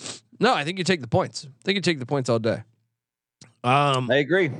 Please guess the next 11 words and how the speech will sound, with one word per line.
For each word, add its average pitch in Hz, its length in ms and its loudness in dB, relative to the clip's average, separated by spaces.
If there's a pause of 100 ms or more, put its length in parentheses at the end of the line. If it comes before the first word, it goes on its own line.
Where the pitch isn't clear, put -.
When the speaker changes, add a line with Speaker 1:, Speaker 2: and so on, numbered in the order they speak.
(520)
Speaker 1:
All 180 160 2
right. 143 240 -4
So 143 140 0
look, 156 200 2
that's 202 280 0
all 247 260 4
going 233 320 2
on 208 180 2
at 156 80 -4
four 190 280 2
o'clock. 139 520 -2